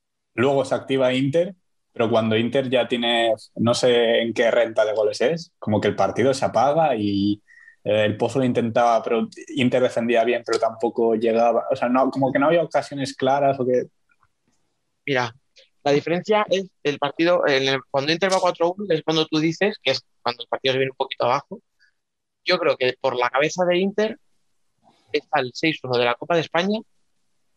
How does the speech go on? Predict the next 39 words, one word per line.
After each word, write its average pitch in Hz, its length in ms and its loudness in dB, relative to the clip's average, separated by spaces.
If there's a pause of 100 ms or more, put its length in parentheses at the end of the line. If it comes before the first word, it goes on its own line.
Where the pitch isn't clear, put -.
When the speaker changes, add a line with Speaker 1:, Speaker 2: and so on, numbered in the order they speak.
(220)
Speaker 2:
y 156 120 2
no 175 80 2
sé 226 140 0
por 220 180 -2
qué, 285 240 -6 (600)
en 135 160 -4
vez 185 100 0
de 180 80 -2
seguir 135 320 -4
apretando 190 380 -2
con 190 80 0
el 185 80 -2
cuatro 190 240 -2
uno 208 140 0
para 117 160 0
buscar 123 340 -4
un 151 140 -2
quinto 214 360 -2
o 117 140 0
un 131 100 -2
sexto, 170 320 -4
como 107 200 -4
buscaron 127 420 -2
con 147 120 -2
la 139 100 -2
Copa 147 200 -2
de 147 60 2
España, 185 400 -2 (920)
yo 165 180 0
creo 196 260 2
que 160 140 0
ahí 170 300 0
sí - 180 -8
que 180 100 0
se 180 100 -14
dejan 175 240 -4
un 165 60 -6
poco 120 260 -4
ir. 127 140 -6